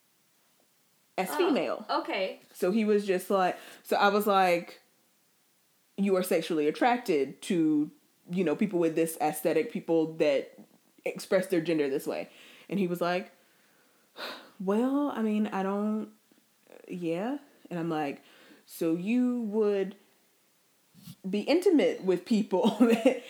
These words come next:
Speaker 1: And, you know, we kinda go on like that for a little bit. And he's like, "Well, yeah." And I'm like, "Okay, you know, like, that's cool. This would not be something that I would be interested in pursuing further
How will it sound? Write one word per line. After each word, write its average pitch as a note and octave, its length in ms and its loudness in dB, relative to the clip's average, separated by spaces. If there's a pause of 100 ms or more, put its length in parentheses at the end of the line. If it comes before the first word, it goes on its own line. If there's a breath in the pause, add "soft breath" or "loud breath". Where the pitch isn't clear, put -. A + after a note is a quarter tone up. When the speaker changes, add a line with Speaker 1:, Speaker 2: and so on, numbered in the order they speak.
(220 loud breath)
Speaker 1:
And, A3+ 180 4
you C4 60 4
know, G3+ 120 6
we G3+ 140 4
kinda G#3 220 0
go F#3+ 120 2
on F#3 160 2
like F3+ 180 0
that E3 140 2
for - 80 -4
a E3+ 40 -2
little E3+ 140 0
bit. F3 180 2
And G#3 40 0
he's G3 240 0
like, F3 580 -2 (260 soft breath)
"Well, B3+ 140 2
yeah." G3 460 2
And D#4+ 80 0
I'm G#4+ 100 0
like, G#4+ 280 -2
"Okay, A#4 320 0 (240)
you D4+ 120 2
know, C4 180 2
like, D4 260 -2
that's D#4+ 280 -4 (360)
cool. A3 320 2 (540 loud breath)
This B3+ 340 0
would A#3 260 2
not G3 200 0
be G#3 100 0
something F#3+ 360 -2
that - 100 -4
I F3 80 2
would E3+ 180 0
be E3+ 180 0
interested F3 580 -2
in D#3 180 0
pursuing D#3+ 360 -2
further D3 280 -2